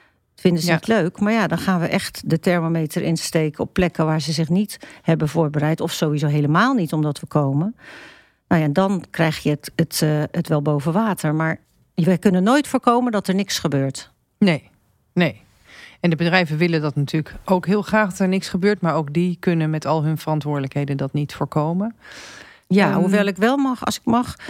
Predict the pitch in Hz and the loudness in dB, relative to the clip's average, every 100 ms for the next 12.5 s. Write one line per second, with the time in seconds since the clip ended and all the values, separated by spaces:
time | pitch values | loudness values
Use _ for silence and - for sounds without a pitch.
0 | - - 208 - 220 - 190 180 180 277 | -4 0 0 2 2 2 0 -2 0 0
1 | 277 - 226 190 - 156 202 214 - 180 | 0 0 0 0 -2 0 0 0 -2 -4
2 | - - 175 - - 165 175 165 - 160 | -2 -2 -2 -2 0 2 2 -2 -2 0
3 | 175 151 - 151 - 170 156 143 147 - | 0 0 0 0 0 0 2 0 -2 -2
4 | 165 147 143 - 147 147 143 - 175 220 | -2 0 0 0 -2 -2 -4 0 0 0
5 | 240 - 214 - 226 226 - - - - | -2 -2 -4 -2 -2 -2 -8 -18 -8 -4
6 | 160 - - 247 226 220 202 - 180 185 | -2 0 2 2 2 0 0 -2 -4 0
7 | 220 208 190 147 147 139 139 - - 202 | 2 2 0 -2 0 0 -2 -4 -2 0
8 | 160 135 - _ _ - 220 - - 185 | 0 -4 -10 _ _ 0 0 0 0 2
9 | 190 - 190 202 233 240 - 202 190 208 | 0 0 2 2 2 0 -2 -2 0 0
10 | 208 196 190 185 - 190 185 185 175 175 | 0 0 0 -2 0 0 0 0 0 0
11 | 180 175 165 170 180 170 160 156 - 170 | 0 0 -2 -2 -2 0 -2 -2 0 0
12 | 190 185 156 151 147 | 0 0 -2 -2 -2